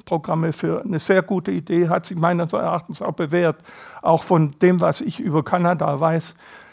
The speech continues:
Äh, es ist viel sinnvoller, dass die Leute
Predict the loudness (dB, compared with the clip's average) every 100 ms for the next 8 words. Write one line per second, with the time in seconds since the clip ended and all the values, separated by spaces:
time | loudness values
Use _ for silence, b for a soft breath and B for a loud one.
0 | B B _ _ -4 -2 -2 _ _ 2
1 | 2 0 -2 0 6 6 6 4 2 4
2 | 2 4 2 0 _ _ _ b b b
3 | b b _ _ 2 2 2 4 4 4
4 | 0